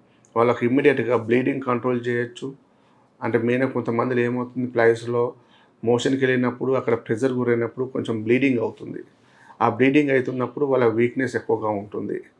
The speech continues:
ఇలాంటివి కూడా చూస్తుంటాం మనం. ఇంకొకటి ఏంటంటే వాళ్ళకు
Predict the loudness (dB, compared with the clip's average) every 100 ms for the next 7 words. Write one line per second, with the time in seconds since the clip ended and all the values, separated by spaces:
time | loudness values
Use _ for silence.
0 | _ _ _ _ -2 2 2 2 2 0
1 | 0 -6 -6 -6 -6 -6 -10 -14 _ -20
2 | -6 -2 2 4 6 4 2 -2 0 -2
3 | -2